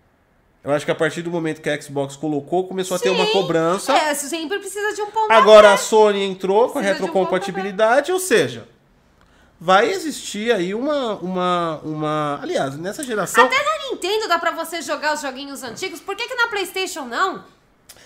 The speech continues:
Speaker 1: Nessa
Speaker 2: Tem que
Speaker 1: geração,
Speaker 2: ter.
Speaker 1: tecnicamente falando, a gente nem tá falando de retro, né? Dessa pra nova, a gente tá falando de compatíveis, né? Mas a gente vamos tratar com retrocompatibilidade, que a última vez que eu tentei explicar compatível e retrocompatível, ninguém entendeu nada e vieram, vieram me xingar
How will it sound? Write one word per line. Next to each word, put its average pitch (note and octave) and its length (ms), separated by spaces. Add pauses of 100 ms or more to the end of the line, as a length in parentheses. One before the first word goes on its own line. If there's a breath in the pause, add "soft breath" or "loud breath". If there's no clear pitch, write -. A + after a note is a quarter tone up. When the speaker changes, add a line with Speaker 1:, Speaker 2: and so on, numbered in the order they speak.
(120 soft breath)
Speaker 1:
Nessa B3 160
Speaker 2:
Tem B3 120
que B3+ 40
Speaker 1:
geração, A#3+ 380
Speaker 2:
ter. A#4+ 100
Speaker 1:
tecnicamente A#3+ 640
falando, F#3+ 160
a G#3+ 60
gente G3+ 180
nem G#3 100
tá - 120
falando A3+ 200
de A#3+ 120
retro, B2+ 440
né? C3 280
Dessa E3 360
pra F#3 200
nova, D3 180
a B2 60
gente C3 100
tá - 60
falando F3+ 220
de F3+ 120
compatíveis, F3 880 (320 soft breath)
né? A3 260
Mas F4+ 300
a - 20
gente C4 180
vamos C4 180
tratar G3 320
com E3+ 100
retrocompatibilidade, D#3+ 960 (260 soft breath)
que - 60
a G3 40
última A3+ 300
vez G3 220
que - 100
eu G3 60
tentei F#3+ 300
explicar F#3+ 420
compatível G3+ 500
e F#3 40
retrocompatível, F#3 720 (540 loud breath)
ninguém G#3 320
entendeu G#3+ 360
nada G3 260
e - 20
vieram, A#3+ 260
vieram A#3 260
me A#3 100
xingar G#3+ 540